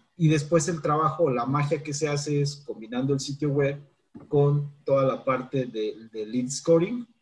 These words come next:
y, eh, toda la parte de contenidos que hacemos para convencer a la persona que es ne-, que está en ese proceso de elección, porque una vez que te piden datos a ti,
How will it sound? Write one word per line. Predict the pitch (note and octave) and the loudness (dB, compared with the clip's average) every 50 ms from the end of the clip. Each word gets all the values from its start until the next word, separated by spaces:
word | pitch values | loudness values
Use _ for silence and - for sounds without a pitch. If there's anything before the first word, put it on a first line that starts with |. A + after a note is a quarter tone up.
| _ - | _ -6
y, | D#3 D3+ D#3+ F3 F#3+ - _ - - - _ _ _ - | -4 -2 -2 -2 -4 -6 _ -20 -20 -20 _ _ _ -10
eh, | B2+ A#2+ A2+ A2+ - | -8 -6 -6 -4 0
toda | - C3 C3+ | 2 4 4
la | C3 B2+ B2+ | 4 2 2
parte | - C3 B2+ B2 C#3+ C#3 | 0 -2 -2 0 0 0
de | C3 B2+ | 0 0
contenidos | - D#3 D#3 D#3+ D3+ F3 E3+ D3 D3 C#3+ C#3 C#3+ D3 C#3+ | 0 0 0 0 2 0 2 4 6 6 6 4 2 0
que | - - C3 | -4 -6 -4
hacemos | A2 - - B2+ B2 B2 B2+ C3+ C#3+ - - - _ _ _ _ _ _ _ _ _ | -4 -2 0 0 2 2 2 0 -2 -4 -8 -14 _ _ _ _ _ _ _ _ _
para | - C#3+ D3 D3+ D#3 D#3+ E3 - - | 2 4 4 4 2 -2 -4 -6 -4
convencer | - C3+ B2 B2 B2 B2 B2 B2 A#2+ - - C#3 C#3+ C#3 | -2 0 0 0 0 0 0 -2 -2 0 0 2 2 2
a | C#3 | 0
la | C3+ B2 B2 | -2 -4 -4
persona | - A#2+ - - B2+ C3 C#3 C3+ | -6 -10 -8 -6 -4 -4 -4 -4
que | - C3 | -4 -6
es | A#2+ B2 | -8 -6
ne-, | B2+ B2 B2+ C#3 C#3 | -4 -2 -2 -2 -4
que | C#3 - - C#3 | -6 -12 -14 -12
está | - - C#3+ | -6 -2 0
en | C#3 D3 | 0 2
ese | D3 C#3 D#3 | 2 0 0
proceso | D3 - - C#3+ C3 B2 B2 - - D3 C#3 - - E3 | -2 -2 -4 -2 -2 -2 -2 -2 -2 -2 -2 0 0 0
de | D3 C#3 B2+ | 2 2 2
elección, | A#2 A#2 A#2 A2+ - - F3+ F3+ E3 | 0 0 -4 -8 -6 -2 0 0 0
porque | B2 C#3+ C#3 - D#3 | 0 -2 -4 -2 -2
una | D#3+ D#3 | 0 0
vez | D#3 D3 | 0 0
que | - D#3+ | -2 -6
te | C#3+ C#3+ - | -8 -8 -8
piden | - - D3 D3 D3 D3 | -4 -2 -2 0 2 2
datos | C#3 C#3+ C#3 - - C3 - | 0 0 -2 -6 -10 -8 -8
a | B2+ A#2+ | -8 -6
ti, | - - D#3+ F#3+ G3 - | 0 0 0 0 0 -8